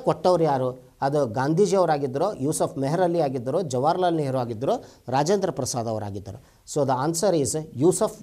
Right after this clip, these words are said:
ಮೆಹರ್ ಅಲಿ coined this word, who was the then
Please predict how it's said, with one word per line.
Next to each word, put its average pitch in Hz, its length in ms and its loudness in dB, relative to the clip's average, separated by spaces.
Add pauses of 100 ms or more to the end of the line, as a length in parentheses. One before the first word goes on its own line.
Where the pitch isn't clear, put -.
ಮೆಹರ್ 135 280 0
ಅಲಿ 117 180 -2 (480)
coined 180 260 4 (120)
this 151 140 2 (100)
word, 127 180 0 (160)
who 196 100 2 (100)
was 160 160 4 (280)
the 175 100 4 (120)
then 151 140 4